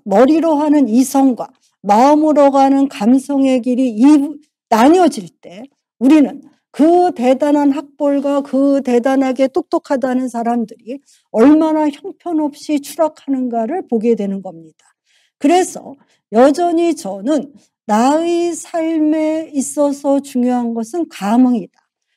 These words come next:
그리고 조율이다. 그럴 때요, 이 감흥에 해당되는 단어가, 예, 덕물치지 성의 정심이라고 나오는 이 단어는 대학에 나오는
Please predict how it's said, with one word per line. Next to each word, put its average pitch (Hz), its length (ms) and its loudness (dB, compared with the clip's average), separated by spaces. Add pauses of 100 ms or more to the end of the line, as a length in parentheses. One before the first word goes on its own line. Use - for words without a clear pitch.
(120)
그리고 311 640 2
조율이다. 262 680 0 (460)
그럴 339 380 0
때요, - 260 -16 (300)
이 330 220 4 (100)
감흥에 349 800 0
해당되는 294 680 -2
단어가, 233 760 -6 (440)
예, 190 140 -4 (180)
덕물치지 320 1160 2
성의 311 520 -4
정심이라고 262 1040 0
나오는 247 560 2
이 254 280 2
단어는 208 640 -2 (360)
대학에 294 640 2
나오는 233 680 -4